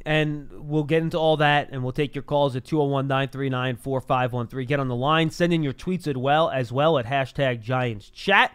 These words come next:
We'll talk with you that way as well over the course of the program. And we'll give, kinda give you our little preview of training camp as well. I have my story up on Giants dot com right now, uh, giving my five things that I'm keeping an eye on over the course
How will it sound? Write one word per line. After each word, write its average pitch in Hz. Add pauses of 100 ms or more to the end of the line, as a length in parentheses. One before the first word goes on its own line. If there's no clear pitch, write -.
(360)
We'll 135
talk 165
with 147
you 135
that 143
way 143
as 117
well 139
over 127
the 117
course 139
of -
the 127
program. 147 (380)
And 151
we'll 175 (140)
give, 190
kinda 208
give 190
you 190
our 190
little 180
preview 156
of 139
training 147
camp 135
as 123
well. 127
I 127
have 127
my 123
story 131
up 123
on 120
Giants 120
dot 113
com 120
right 113
now, 113 (320)
uh, 117
giving 131
my 131
five 123
things 123
that 120
I'm 117
keeping 123
an 117
eye 117
on 113 (380)
over 139
the 127
course 127